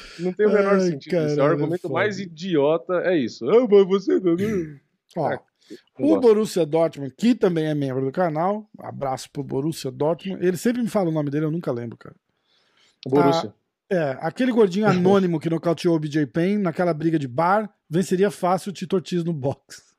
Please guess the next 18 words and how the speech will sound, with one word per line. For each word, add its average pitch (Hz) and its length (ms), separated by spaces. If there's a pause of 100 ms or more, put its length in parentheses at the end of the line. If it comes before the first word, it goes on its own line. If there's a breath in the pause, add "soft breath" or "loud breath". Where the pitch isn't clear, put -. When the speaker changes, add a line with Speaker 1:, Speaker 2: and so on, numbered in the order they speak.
(120)
Speaker 1:
<laughs> 175 420
Porra. 143 280 (460 loud breath)
Entre 160 280
outros 156 500
caras 117 340
Speaker 2:
Entre 202 140
Speaker 1:
aí, 226 40
Speaker 2:
outros, 165 260
Speaker 1:
anônimos. 127 580
Speaker 2:
é, 139 160
o 151 100
Khalil 175 400
Baixada, 156 600
que 143 260
também 139 480
é 151 60
membro, 160 420 (340)
ah, 143 720